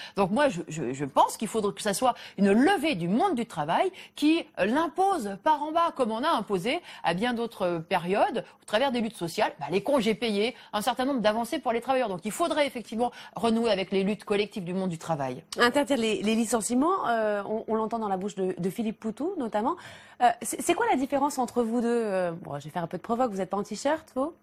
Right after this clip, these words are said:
Speaker 1: <laughs> Bah, voilà, bon, c'est, c'est pas seulement des styles différents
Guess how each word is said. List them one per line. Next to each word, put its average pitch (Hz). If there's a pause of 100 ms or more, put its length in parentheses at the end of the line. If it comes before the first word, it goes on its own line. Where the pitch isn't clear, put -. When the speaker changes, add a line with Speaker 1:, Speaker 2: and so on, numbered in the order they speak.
(100)
Speaker 1:
<laughs> 208 (480)
Bah, 190
voilà, 277
bon, 196
c'est, 160 (200)
c'est 214
pas 233
seulement 247
des 190
styles 202
différents 170